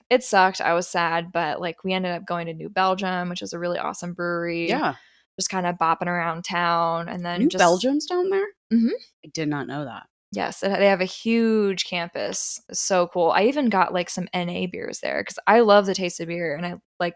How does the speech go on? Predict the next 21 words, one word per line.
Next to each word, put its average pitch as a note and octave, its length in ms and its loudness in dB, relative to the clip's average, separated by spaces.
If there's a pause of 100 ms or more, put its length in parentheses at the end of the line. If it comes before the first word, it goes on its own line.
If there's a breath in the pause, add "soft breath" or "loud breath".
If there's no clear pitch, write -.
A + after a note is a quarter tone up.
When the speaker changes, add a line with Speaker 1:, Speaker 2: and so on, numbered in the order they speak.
Speaker 1:
miss F3+ 180 -4
it - 140 -6
so F3+ 160 0
much, F3 380 -2
but E3 240 -6 (960 soft breath)
I, - 80 -6 (240)
like, A3 180 -6
I'll F3+ 200 -2
have F3+ 140 -6
the - 100 -4
worst - 220 -4
hangover F#3 380 -4
ever G3+ 220 -6
if G3 120 -12
I G#3 60 -6
drink F#3+ 260 -4
a - 40 -18
couple G3 180 -6
beers, G3 400 -6
but - 320 -8
Speaker 2:
Right. B2+ 320 4